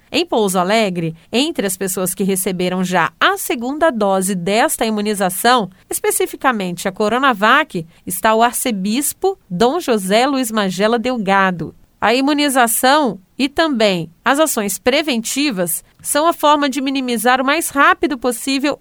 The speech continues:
a pandemia que o Brasil vivencia e ainda grande parte do mundo.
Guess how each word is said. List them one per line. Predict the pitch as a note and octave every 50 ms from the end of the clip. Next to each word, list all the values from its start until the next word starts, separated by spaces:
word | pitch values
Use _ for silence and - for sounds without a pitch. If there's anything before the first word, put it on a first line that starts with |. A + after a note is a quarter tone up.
| -
a | - C#4
pandemia | C#4+ - C#4+ C#4+ C4 D4+ D4+ C4+ B3+ C4 C4+ C4+ B3 G#3 F#3 F#3
que | F#3 - C#4+
o | D4+
Brasil | E4 E4+ D#4+ C#4+ C4 A3 A3+ C#4+ E4+ F4+
vivencia | F#4 F4 C#4+ D#4+ D4 C4+ - - - C4+ C#4 D4 D4 - -
e | - A3 A3
ainda | G#3+ G#3+ G#3 G#3+ A3 A#3 A3+ A#3
grande | A3 G3 G#3 A3 B3+ C#4+ C#4 C4+
parte | B3 - - G3 F#3+ F#3 F#3 - - - G3+
do | A3+ B3+
mundo. | A#3+ G#3+ G3+ G3 F#3+ F3 D#3 D3+ -